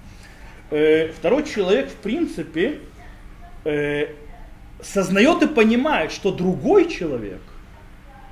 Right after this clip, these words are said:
такой же особенный и не похожий на других, как он.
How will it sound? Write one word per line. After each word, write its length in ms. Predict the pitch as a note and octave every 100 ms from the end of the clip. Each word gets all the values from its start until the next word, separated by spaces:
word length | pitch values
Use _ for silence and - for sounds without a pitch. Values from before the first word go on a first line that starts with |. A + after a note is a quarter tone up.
| - - -
такой 540 | G3 - D4 F4+ E4+
же 400 | G#3 D#3 G3 C4+ - - -
особенный 1080 | G3+ - - - G4 G4+ G#3 E3 C3+ B2+ F#3+ - - - - - - - - - - -
и 60 |
не 120 | A#3+ A#3+
похожий 460 | A#3+ - D4 A#3+
на 80 | G#3
других, 320 | F3 E3+ F3
как 160 | C#3+
он. 80 | -